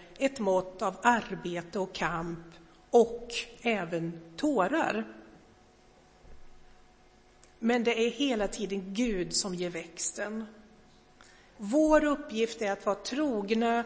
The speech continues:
i såningsarbetet även under de här torra tiderna.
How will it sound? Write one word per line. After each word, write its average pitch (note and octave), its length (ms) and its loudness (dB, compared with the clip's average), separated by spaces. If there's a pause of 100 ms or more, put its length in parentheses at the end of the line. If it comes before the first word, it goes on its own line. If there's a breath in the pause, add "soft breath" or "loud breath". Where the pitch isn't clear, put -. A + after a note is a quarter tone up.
(720 loud breath)
i C4 140 2
såningsarbetet F#3+ 1500 2 (300)
även C#4+ 720 4
under F#3 540 4
de F#3 200 -2
här E3 240 -2 (100)
torra C4 460 2
tiderna. G3 720 -6